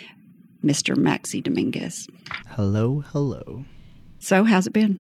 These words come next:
Speaker 2: Uh, it's been great. Um, just been staying busy. Um, this past year has honestly been probably one of the best years I've, uh, I've experienced in my twenties. And, um, yeah, really no complaints.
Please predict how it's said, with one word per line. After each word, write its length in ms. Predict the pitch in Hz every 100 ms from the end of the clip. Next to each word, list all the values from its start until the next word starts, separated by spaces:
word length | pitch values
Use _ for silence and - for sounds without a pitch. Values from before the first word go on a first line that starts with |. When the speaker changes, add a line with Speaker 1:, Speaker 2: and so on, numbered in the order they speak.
| - - -
Speaker 2:
Uh, 180 | 135 196
it's 100 | 196
been 140 | 269
great. 440 | 240 120 180 196 -
Um, 240 | 123 127 120
just 180 | -
been 100 | 131 -
staying 340 | 139 143 127
busy. 480 | 101 110 127 147 165 - - -
Um, 240 | - 117 104
this 120 | 104
past 340 | - 104 110
year 200 | 104 117
has 160 | 110 98
honestly 400 | 101 101 - 104
been 400 | 107 101 98 101 - - -
probably 400 | - 110 110 110
one 160 | 107 104
of 60 | 104
the 80 |
best 440 | 101 - 98 95 -
years 380 | 107 107 120 -
I've, 480 | - 104 104 101 98
uh, 300 | 98 92 95 120 - - -
I've 120 | - 98
experienced 580 | - 107 104 110 107
in 180 | 107 104
my 140 | 104 104 -
twenties. 560 | 120 107 113 151 - - - - - - -
And, 480 | 117 123 127 127
um, 500 | 117 127 131 127 131 131
yeah, 180 | 123 175
really 280 | 127 165
no 140 | 139 147
complaints. 680 | 185 160 123 139 151 -